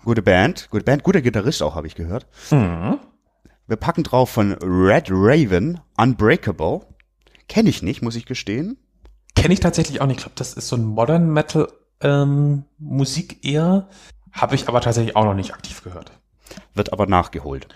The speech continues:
Speaker 2: Und wenn die Dinos es sich wünschen, muss es gut sein eigentlich.
Speaker 1: Das ist so.
Speaker 2: Ja.
Speaker 1: Das gilt dann wahrscheinlich auch für Sons of Season mit dem Titel, den ich wahrscheinlich falsch aussprechen werde, Bubonic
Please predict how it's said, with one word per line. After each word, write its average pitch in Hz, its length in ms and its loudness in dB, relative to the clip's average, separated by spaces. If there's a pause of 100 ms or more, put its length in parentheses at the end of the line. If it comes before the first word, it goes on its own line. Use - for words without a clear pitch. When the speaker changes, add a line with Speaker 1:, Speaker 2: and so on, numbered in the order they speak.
(120)
Speaker 2:
Und 117 200 2
wenn 107 100 0
die 104 80 -2
Dinos 120 280 2
es 110 120 -2
sich 101 140 -8
wünschen, 113 280 2
muss 107 100 0
es 95 140 -8
gut 107 100 -6
sein 85 200 -6
eigentlich. 85 440 -12 (540)
Speaker 1:
Das - 160 -12
ist - 200 -6
so. 73 200 -6 (420)
Speaker 2:
Ja. 101 100 -2 (200)
Speaker 1:
Das - 160 -4
gilt 120 180 0
dann 123 140 2
wahrscheinlich 123 300 0
auch 110 100 -2
für - 160 -2
Sons 113 400 2
of 95 160 -4
Season 135 680 -2 (440)
mit - 480 -6
dem 92 200 2
Titel, 151 320 -2
den 117 240 -4
ich - 120 -12
wahrscheinlich 127 340 0
falsch 135 240 0
aussprechen 95 420 -6
werde, 107 180 -4
Bubonic 101 1120 -2